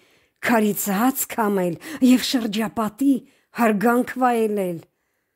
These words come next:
իր անմնացորդ սերը նվիրաբերել։ Դու, դու եղել ես կաս, քաջ, շիտակ բարի, հոգուդ վրա վերցրել ես ցավերն ուրիշի։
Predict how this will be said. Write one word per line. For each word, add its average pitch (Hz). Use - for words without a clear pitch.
իր 226
անմնացորդ 202
սերը 214
նվիրաբերել։ 190
Դու, 190
դու 214
եղել 208
ես 185
կաս, 220
քաջ, 220
շիտակ 254
բարի, 247
հոգուդ 285
վրա 262
վերցրել 262
ես 185
ցավերն 233
ուրիշի։ 233